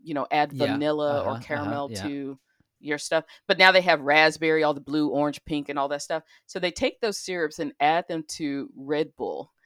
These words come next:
Speaker 1: and they call 'em a spritzer. And I was like, "Oh my gosh, this is like a caffeine and sugar
Speaker 2: <laughs>
Speaker 1: rush." And then they have Lotus spritzers, which is, is not Red Bull, so it's another brand.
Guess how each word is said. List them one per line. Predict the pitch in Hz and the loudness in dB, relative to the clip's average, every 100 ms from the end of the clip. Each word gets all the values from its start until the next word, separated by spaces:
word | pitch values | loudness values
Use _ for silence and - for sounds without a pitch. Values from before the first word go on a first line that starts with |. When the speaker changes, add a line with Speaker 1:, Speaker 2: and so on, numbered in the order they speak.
| _ _ - | _ _ -8
Speaker 1:
and | 156 | -4
they | 151 | -4
call | 175 165 165 | 2 2 2
'em | 131 | -6
a | |
spritzer. | - - - 165 - - 85 131 | -8 -10 -6 -6 -6 -6 -6 -4
And | 147 | -2
I | |
was | 143 135 | -2 -4
like, | 117 147 | -6 -6
"Oh | 180 | -10
my | 147 80 | -10 -10
gosh, | - 123 131 135 | -6 -4 -4 -6
this | 165 170 | -12 -14
is | |
like | 135 110 | -14 -14
a | |
caffeine | - - 139 - 139 131 - | -14 -8 -8 -6 -8 -8 -8
and | 120 | -12
sugar | - - 135 131 | -10 -10 -8 -8
Speaker 2:
<laughs> | |
Speaker 1:
rush." | 123 113 180 - _ - - | -6 -4 -4 -6 _ -18 -8
And | 165 | -4
then | 220 214 | -2 -2
they | 196 | 0
have | 165 143 | 0 -2
Lotus | 143 151 190 320 147 - - | -8 0 2 2 -2 -8 -12
spritzers, | - 147 120 - 131 135 - _ _ _ - | -6 -6 -4 -6 -6 -6 -12 _ _ _ -4
which | 175 - - | -4 -4 -6
is, | 165 160 156 147 - _ _ _ _ | -4 -2 -2 -6 -12 _ _ _ _
is | 170 160 156 | -4 -4 -2
not | 160 165 208 - | 2 4 2 -4
Red | 151 185 190 175 | 2 6 6 4
Bull, | 190 190 190 | -2 -2 0
so | 165 | -2
it's | 151 | -2
another | 160 156 156 143 | -2 -2 -2 -4
brand. | 131 - 147 147 151 175 247 | -8 -6 -2 -2 -2 -4 -4